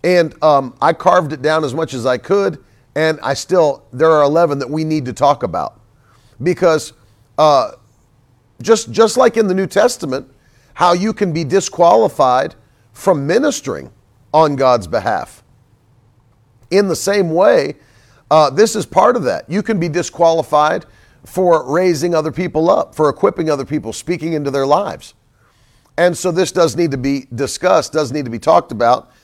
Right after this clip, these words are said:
Um, let me encourage you, if you're just jumping on, to share the broadcast, 'cause this is a very important topic.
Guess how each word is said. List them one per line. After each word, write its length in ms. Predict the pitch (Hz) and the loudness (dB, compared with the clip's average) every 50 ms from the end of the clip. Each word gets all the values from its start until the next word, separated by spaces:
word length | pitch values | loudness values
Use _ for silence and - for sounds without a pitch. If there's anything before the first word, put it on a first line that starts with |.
| _ _ _ _ - | _ _ _ _ 0
Um, 360 | 147 147 139 135 123 - _ - | 2 2 2 0 -2 -8 _ -4
let 200 | 139 165 160 160 | -4 -4 -2 -2
me 140 | 170 165 | -4 -4
encourage 500 | 160 139 - - 185 190 185 180 139 104 | -6 -6 -6 -4 -4 -4 -4 -4 -6 -6
you, 260 | 127 147 147 143 98 _ _ _ _ _ _ | -8 -8 -8 -8 -10 _ _ _ _ _ _
if 140 | 131 139 - | -10 -8 -6
you're 120 | 147 151 | -6 -6
just 320 | 127 107 - 208 202 - - | -2 -2 -2 -2 -2 -4 -4
jumping 380 | - 185 170 - - 165 165 | -4 -4 -4 -4 -4 -4 -4
on, 220 | 151 147 143 143 131 | -2 -2 -2 -4 -4
to 60 | 127 | -8
share 240 | - - 165 160 160 | -8 -4 -4 -2 -2
the 80 | 147 | -2
broadcast, 600 | 117 135 147 143 143 131 - - 123 113 117 - - | -2 0 2 2 2 0 -2 -4 -4 -4 -4 -4 -6
'cause 160 | 131 123 110 | -8 -6 -6
this 160 | 156 139 - | -6 -8 -8
is 120 | 135 113 117 | -8 -6 -6
a 80 | 120 | -4
very 260 | 95 127 139 143 143 | -4 -2 -2 -2 -2
important 420 | 131 110 - - 151 120 113 104 - | -4 -4 -4 -6 -6 -6 -6 -4 0
topic. 360 | 120 131 120 113 - - | 2 2 2 2 -2 -8